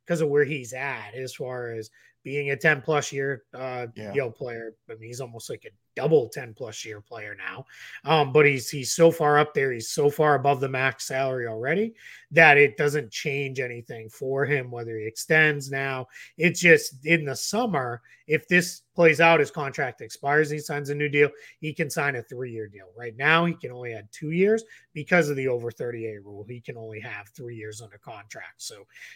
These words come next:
Speaker 1: not a whole lot changes, but I'm with you. It's either gonna be in my mind, it's either gonna be a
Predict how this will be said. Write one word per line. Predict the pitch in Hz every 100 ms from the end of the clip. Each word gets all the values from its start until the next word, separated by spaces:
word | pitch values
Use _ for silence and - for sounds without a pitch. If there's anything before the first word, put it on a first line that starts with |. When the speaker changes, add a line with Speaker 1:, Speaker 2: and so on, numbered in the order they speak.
| -
Speaker 1:
not | 247 302
a | 208 151
whole | 170 165
lot | 156 135 -
changes, | 135 123 117
but | 139
I'm | 143 196
with | 214 165
you. | 151 117
It's | 117 170
either | 196 190
gonna | 175 165
be | 156 147 135 - - - 156
in | 147
my | 151 151 147
mind, | 131 123 120
it's | 117
either | 135 131
gonna | 123
be | 117
a | 117